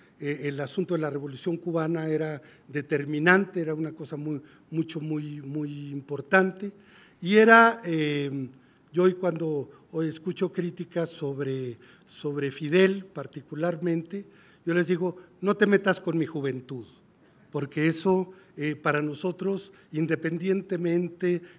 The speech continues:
de las formas, de los tiempos, de las cosas, para nosotros fueron cosas muy importantes y justamente, eh, ahí aprendimos, o, o a través, por ejemplo, de la Revolución Cubana, nos empezamos a identificar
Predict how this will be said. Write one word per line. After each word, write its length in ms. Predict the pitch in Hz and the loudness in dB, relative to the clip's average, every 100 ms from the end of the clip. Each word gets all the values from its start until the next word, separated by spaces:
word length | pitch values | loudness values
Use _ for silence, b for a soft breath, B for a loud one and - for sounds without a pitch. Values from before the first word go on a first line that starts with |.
| B | B
de 460 | 139 139 139 135 131 | -10 -8 -8 -8 -10
las 240 | 139 127 | -12 -10
formas, 600 | - 190 196 190 175 160 | 0 4 4 2 -4 -6
de 100 | 143 | -8
los 240 | 127 127 - | -10 -12 -6
tiempos, 640 | 170 190 190 - 170 - B B | 0 0 0 -6 -14 -14 B B
de 80 | 156 | -6
las 180 | 139 131 | -6 -4
cosas, 280 | 180 190 - B - | 0 0 -2 B -6
para 140 | 143 | -4
nosotros 300 | 160 165 175 | -2 -4 -6
fueron 380 | 170 165 170 170 B B | -2 -2 -2 -4 B B
cosas 320 | 170 160 170 | -4 -2 -2
muy 180 | 165 180 | 2 4
importantes 920 | 175 175 151 143 165 165 165 180 175 - B - | 4 2 -6 -6 -2 -2 -2 -6 -8 -14 B -10
y 100 | 147 | -8
justamente, 960 | 180 180 - 165 170 165 165 175 175 175 B - | -6 -6 -4 -2 -2 -2 -2 0 0 -4 B -14
eh, 460 | 147 143 139 139 - | -8 -6 -6 -8 -4
ahí 320 | 143 156 180 | 0 2 2
aprendimos, 840 | 170 - 151 147 165 165 170 170 - B B | 0 -2 -8 -6 -4 -2 -2 -4 -10 B B
o, 680 | 131 139 131 131 131 127 139 | -8 -6 -6 -8 -12 -14 -14
o 120 | 151 | -6
a 60 | 139 | -6
través, 460 | 139 135 170 180 - | -2 2 4 4 0
por 180 | - | -12
ejemplo, 420 | 131 156 165 165 156 B B | -10 -10 -8 -8 -8 B B
de 180 | - 135 | -10 -6
la 120 | 139 | -6
Revolución 400 | 135 139 135 175 | -6 -10 -10 -10
Cubana, 540 | 156 175 165 160 180 190 B B B | -8 -2 2 2 0 -4 B B B
nos 240 | 147 147 | -8 -6
empezamos 520 | 156 147 - 156 175 170 | -6 -6 -4 -2 -2 -4
a 40 | |
identificar 800 | 151 139 139 143 131 165 170 170 | -6 -6 -10 -14 -4 0 0 -2